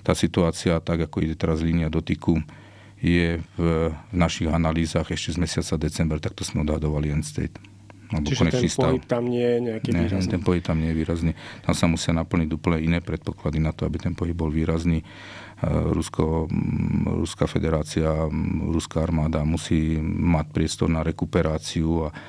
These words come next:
Speaker 1: doplnenie si veľmi dramatických strát, na, jak na ľuďoch, tak na materiály a to nedokážu urobiť za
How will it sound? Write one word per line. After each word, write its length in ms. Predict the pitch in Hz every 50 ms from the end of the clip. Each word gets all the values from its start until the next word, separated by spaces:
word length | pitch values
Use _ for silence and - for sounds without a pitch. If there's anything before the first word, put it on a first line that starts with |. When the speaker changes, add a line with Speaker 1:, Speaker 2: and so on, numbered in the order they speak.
| - - -
Speaker 1:
doplnenie 640 | - - 82 78 - - 85 85 85 85 82 80 80
si 320 | - - 85 78 78 80 - - - - - - - -
veľmi 160 | 82 85 85
dramatických 720 | 80 78 80 85 82 82 82 - 92 - - - - -
strát, 340 | - - - 80 80 85 85
na, 160 | 82 85 85
jak 160 | 80 85 85 87
na 160 | 85 82 82
ľuďoch, 400 | 80 82 80 80 80 76 - -
tak 160 | - 85 85
na 480 | 85 85 82 80 82 82 80 - - - - 85 - -
materiály 720 | - - 85 82 - - - 87 87 82 80 78 80 80 80
a 80 | 80
to 160 | - - 95 80
nedokážu 480 | 82 82 85 - - 82 82 85 80
urobiť 560 | 82 80 78 78 82 80 - 85 82 80 85
za 320 | 82 80 82 76 78 78